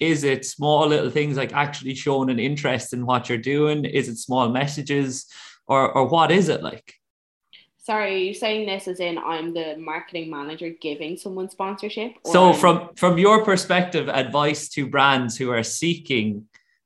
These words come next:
Speaker 1: athletes or seeking the person that's going to be the face of the brand, what can they do themselves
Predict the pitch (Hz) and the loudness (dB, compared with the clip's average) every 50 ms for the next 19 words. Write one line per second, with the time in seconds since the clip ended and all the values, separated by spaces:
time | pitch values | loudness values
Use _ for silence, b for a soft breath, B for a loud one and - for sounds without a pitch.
0 | _ - 127 123 - - 113 110 107 110 110 - 117 117 104 - - - - - | _ 0 0 0 2 2 0 0 0 0 -2 0 0 2 0 0 -2 -4 -2 -2
1 | 135 131 127 - - 117 113 110 104 104 113 110 - 110 110 107 - 107 98 98 | -2 -2 -2 -2 0 0 0 0 0 -2 -4 -2 -2 -4 -4 -4 -6 -6 -6 -6
2 | 101 - - - - 110 104 104 110 - 107 101 92 95 107 101 104 - - 98 | -6 -8 -8 -4 -2 -2 -2 -2 -2 -4 -4 -6 -4 -4 -4 -4 -4 -6 -6 -8
3 | 95 95 - - 95 92 90 90 92 87 85 - - - - 151 143 147 143 139 | -8 -8 -8 -10 -10 -8 -6 -6 -6 -4 -6 -6 -6 -2 0 0 0 0 -2 -2
4 | 127 117 131 127 131 131 127 123 120 113 110 113 104 101 - - 117 107 104 107 | -2 0 0 2 2 2 0 0 0 -2 -2 -2 -4 -6 -6 -4 -2 -2 0 0
5 | 104 101 101 - - - | -2 -4 -6 -12 -16 -16